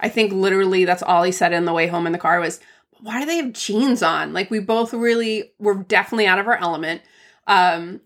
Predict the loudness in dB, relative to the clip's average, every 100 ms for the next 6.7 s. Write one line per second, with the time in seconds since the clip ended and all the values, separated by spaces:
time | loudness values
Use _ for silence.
0 | _ 2 2 2 0 0 0 0 -2 -2
1 | 0 2 2 0 0 0 0 0 0 0
2 | -2 0 0 0 -2 -2 -2 -2 -2 0
3 | 0 0 -4 -2 -2 0 -2 0 -2 -2
4 | -2 0 0 0 -4 -4 -2 -2 -2 -2
5 | 0 0 0 0 0 0 -2 0 0 0
6 | -2 -4 -2 -2 -2 -4